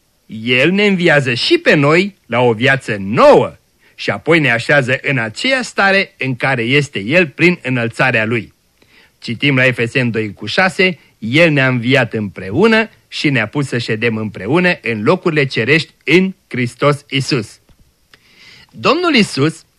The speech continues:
s-a coborât ca să ne poată înălța pe noi. S-a smerit El ca să ne poată proslăvi pe noi, El s-a dezbrăcat de sine însuși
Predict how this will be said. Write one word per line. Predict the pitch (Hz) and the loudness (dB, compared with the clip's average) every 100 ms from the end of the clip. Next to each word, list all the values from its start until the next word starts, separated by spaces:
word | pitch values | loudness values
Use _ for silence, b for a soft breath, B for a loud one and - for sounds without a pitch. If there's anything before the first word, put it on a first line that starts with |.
| _ | _
s-a | _ - 196 - | _ -4 -4 2
coborât | 269 214 175 135 151 - _ _ _ _ | 2 4 6 6 4 2 _ _ _ _
ca | 147 | -2
să | 139 147 | 0 0
ne | 131 | 0
poată | 117 165 - | 2 0 4
înălța | 185 156 143 - 143 | 4 4 2 2 0
pe | 131 131 | 2 2
noi. | 131 123 82 _ _ _ _ _ _ b b b | 4 2 -2 _ _ _ _ _ _ b b b
S-a | - - 180 | -10 -2 -2
smerit | - 175 170 233 - | 0 0 2 2 0
El | 156 143 156 226 - _ _ _ _ | 2 4 4 2 -4 _ _ _ _
ca | 143 | -4
să | 143 151 | 0 2
ne | 139 | 2
poată | 127 151 143 | 2 2 2
proslăvi | 139 139 139 - 120 135 | 0 2 0 0 -2 0
pe | 135 127 | 0 0
noi, | 151 254 127 - _ _ _ _ _ _ b b b - 131 | 2 2 2 -4 _ _ _ _ _ _ b b b -6 2
El | 156 | 2
s-a | 143 147 | 2 0
dezbrăcat | 143 135 110 143 139 143 | 0 -2 -2 -2 0 0
de | 156 143 | 0 -2
sine | - 190 170 135 | -2 0 0 2
însuși | 143 147 135 214 226 | 2 2 4 2 0